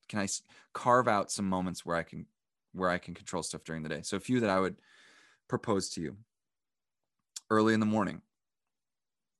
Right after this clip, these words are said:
uh, when you get up, if you can get sufficient sleep, maybe it means going to bed a little earlier, but if you get sufficient sleep,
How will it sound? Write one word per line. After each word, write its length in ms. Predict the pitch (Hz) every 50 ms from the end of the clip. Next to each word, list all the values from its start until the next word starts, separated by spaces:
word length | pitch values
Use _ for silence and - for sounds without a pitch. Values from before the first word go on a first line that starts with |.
| _ _ _ _ _ -
uh, 220 | 92 87 85 80
when 220 | 71 64 87 92 90
you 100 | 95 92
get 160 | 90 104 104
up, 180 | 107 90 -
if 140 | - - -
you 80 | 104 95
can 200 | - 104 101 95
get 260 | 87 113 120 - -
sufficient 480 | - - 101 - 120 107 - 107 90 -
sleep, 280 | - - 143 101 73
maybe 220 | 80 90 92 98 101
it 100 | 92 -
means 220 | 101 98 98 95
going 240 | 90 - 104 101 101
to 60 | 98
bed 160 | 92 143 151
a 40 | 151
little 240 | 117 104 95 87 87
earlier, 340 | 87 87 90 90 95 101 - - - - - - - - _
but 120 | - 120 117
if 100 | 107 -
you 120 | 113 110
get 280 | 95 131 127 139 - -
sufficient 540 | - 135 120 - 127 117 - - 98 80 -
sleep, 460 | - - 135 160 170 139 107 -